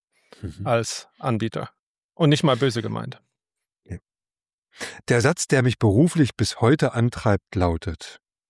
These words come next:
Speaker 2: Das sind mehrere Sätze, aber
Speaker 1: Mhm.
Speaker 2: einer der
Speaker 1: Komm, du darfst uns auch zwei geben.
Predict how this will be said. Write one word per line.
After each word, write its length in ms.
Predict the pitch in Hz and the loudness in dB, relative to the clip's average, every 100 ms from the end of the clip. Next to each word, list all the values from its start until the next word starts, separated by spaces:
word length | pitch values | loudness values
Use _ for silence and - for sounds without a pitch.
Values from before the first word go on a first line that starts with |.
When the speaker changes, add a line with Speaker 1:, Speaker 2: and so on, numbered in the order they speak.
| _ _ _ | _ _ _
Speaker 2:
Das 140 | 120 | -6
sind 120 | 135 120 | -2 2
mehrere 300 | 156 139 120 | 2 2 2
Sätze, 500 | 123 131 - 165 151 - _ _ _ _ _ _ _ _ _ _ | 0 0 2 0 0 -12 _ _ _ _ _ _ _ _ _ _
aber 420 | 135 113 117 117 | -4 0 2 2
Speaker 1:
Mhm. 240 | 95 107 254 _ _ _ | 0 -4 -8 _ _ _
Speaker 2:
einer 320 | - 127 127 | -2 0 2
der 200 | 120 117 | 2 4
Speaker 1:
Komm, 100 | 113 | 4
du 80 | 113 | 4
darfst 200 | 160 170 | 4 2
uns 120 | 165 | 2
auch 120 | 127 | 2
zwei 280 | - 110 104 | 0 0 2
geben. 260 | 104 90 | 2 0